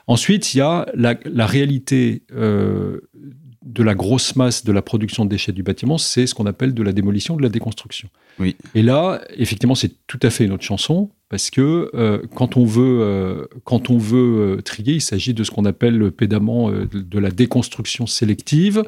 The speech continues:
Speaker 2: Ah,
Speaker 1: Euh,
Speaker 2: ah, je connaissais pas ce terme.
Speaker 1: voilà, et ben donc, euh, et la déconstruction sélective, euh, effectivement, c'est un mode de déconstruction qui, tu l'as dit fort bien, dit tout à l'heure, euh,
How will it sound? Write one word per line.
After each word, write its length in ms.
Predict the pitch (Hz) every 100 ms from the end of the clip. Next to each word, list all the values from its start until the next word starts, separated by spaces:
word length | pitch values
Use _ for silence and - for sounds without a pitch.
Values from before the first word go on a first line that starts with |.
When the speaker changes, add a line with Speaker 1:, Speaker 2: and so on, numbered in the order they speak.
| - - - - -
Speaker 2:
Ah, 180 | 127 104
Speaker 1:
Euh, 280 | 123 117 113
Speaker 2:
ah, 60 | 120
je 120 | 113
connaissais 320 | - 117 120
pas 100 | 113
ce 80 | 117
terme. 300 | 104 80 80 -
Speaker 1:
voilà, 480 | 120 120 151 190 175
et 80 | 123
ben 200 | 110 110
donc, 400 | 113 139 131 - -
euh, 580 | 139 117 110 107 107 107
et 60 |
la 100 | 113 107
déconstruction 520 | 113 123 - - 110
sélective, 680 | - 104 90 - 160 202 190 - - _ _ -
euh, 160 | 110 104
effectivement, 960 | 120 - 117 - 104 113 139 180 196 - _
c'est 600 | - - - 139 135 -
un 120 | - 110
mode 300 | 117 147 110
de 80 |
déconstruction 920 | 117 107 - - - - - 139 196 233 - - _ -
qui, 360 | - 151 135
tu 140 | 127 120
l'as 100 | 113
dit 200 | 110 117
fort 280 | - 156 127
bien, 320 | 131 135 127
dit 200 | 110 120
tout 120 | - -
à 40 |
l'heure, 340 | 113 120 113 113 -
euh, 340 | 131 107 101